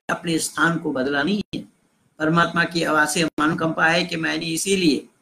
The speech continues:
सत्य सनातन वैदिक धर्म को केवल अपनाया नहीं, सारे बच्चों को गुरुकुलीय शिक्षा दिला करके सत्य सनातन वैदिक धर्म को उजागर करने के लिए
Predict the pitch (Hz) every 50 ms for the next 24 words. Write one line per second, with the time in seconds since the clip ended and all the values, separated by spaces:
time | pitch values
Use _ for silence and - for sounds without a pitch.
0 | _ _ _ _ _ - _ _ _ _ _ _ _ _ _ _ _ _ _ -
1 | - 196 190 185 202 180 - - 175 170 180 180 180 196 190 185 165 170 175 175
2 | 190 170 139 123 147 165 185 175 170 170 - 180 175 185 185 - 170 175 - -
3 | - _ 170 170 170 180 180 175 185 214 202 151 147 - _ _ - - 143 -
4 | _ 160 160 165 156 156 151 - - 175 175 170 175 175 165 139 - - - _
5 | _ _ _ _ _ _ _ 139 143 165 165 165 - 180 190 196 233 226 - -
6 | - - 175 160 - - 165 160 147 156 156 165 165 165 156 151 - - 156 147
7 | - - - 202 196 196 170 160 - 160 151 151 156 151 156 156 143 135 143 147
8 | 160 143 120 113 151 170 180 175 - 156 143 151 143 147 143 143 147 139 135 -
9 | 143 135 135 143 143 147 147 147 - _ _ _ _ _ _ _ _ _ _ _
10 | _ _ _ - 151 135 139 143 143 143